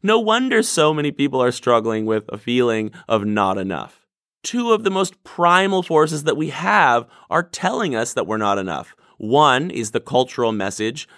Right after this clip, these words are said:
that there's a hierarchy and that you are under comparison and that there's only so much worthiness to go around. That is deeply ingrained and conditioned into us from our childhood. And on the other hand,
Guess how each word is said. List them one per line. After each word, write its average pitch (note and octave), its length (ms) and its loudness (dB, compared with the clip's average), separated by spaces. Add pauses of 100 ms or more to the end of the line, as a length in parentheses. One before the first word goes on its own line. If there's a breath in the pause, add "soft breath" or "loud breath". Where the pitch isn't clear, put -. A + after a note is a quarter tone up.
(160 soft breath)
that A#2 160 0
there's A#2 200 2
a B2+ 100 2
hierarchy A2 840 0 (180 loud breath)
and A#2 120 -4
that A#2+ 100 0
you B2+ 180 2
are B2 180 4
under C3 280 2
comparison A2+ 840 -4 (180 loud breath)
and B2+ 100 -8
that A#2 80 -6
there's C3+ 280 -2
only D#3 420 4
so C3+ 400 4
much C3+ 280 -2
worthiness A#2 800 0
to - 120 -8
go G2 180 -2
around. F#2 520 -4 (500)
That B2 240 4
is C3+ 320 2 (160)
deeply D#3 520 2
ingrained B2 680 0
and B2 100 -4
conditioned A2 480 -4
into G#2 300 -4
us A2 180 -2
from G#2+ 160 -6
our A#2 80 -2
childhood. F2+ 640 -6 (340)
And F3 160 2
on G3+ 80 2
the F3+ 80 2
other A3+ 200 0
hand, B2 340 -2